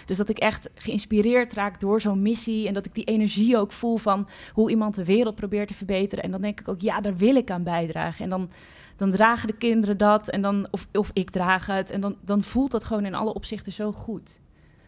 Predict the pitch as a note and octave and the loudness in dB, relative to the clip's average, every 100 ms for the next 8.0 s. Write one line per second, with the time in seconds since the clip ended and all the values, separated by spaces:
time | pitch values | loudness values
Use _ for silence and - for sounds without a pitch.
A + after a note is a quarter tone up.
0 | - - _ _ - G#3+ - G3 F3+ F#3+ | -20 -20 _ _ -6 -6 -2 -4 -2 -2
1 | G#3+ - B3 A#3+ A3+ G3 G#3+ F3 D#3+ - | -2 -4 -4 -2 -2 -2 -4 -6 -10 -14
2 | G3 A3 B3+ C4 - C#4+ C4 B3+ B3+ A3 | 0 2 4 2 2 4 4 4 0 2
3 | G#3 A3+ C4+ A#3+ F#3 B3 C#4 C4 A3 A3+ | 6 6 4 0 0 -2 0 0 0 -2
4 | A#3 A#3 G3+ - - - G#3 G3 - G#3+ | -2 -4 -4 -6 -10 -8 -6 -6 -4 -6
5 | G3+ - E3+ - - - G#3 G3 - B3+ | -4 -8 -12 -18 -20 -8 -6 -4 -2 0
6 | A3+ A3+ A#3+ B3+ C4 - G3+ F#3 - G#3 | -2 -2 0 2 2 -2 -2 -4 -8 -8
7 | E3+ E3 G#3+ C#4+ - - A#3 C4 D#4 G#4+ | -10 -2 0 0 -2 -10 -4 -2 -2 -2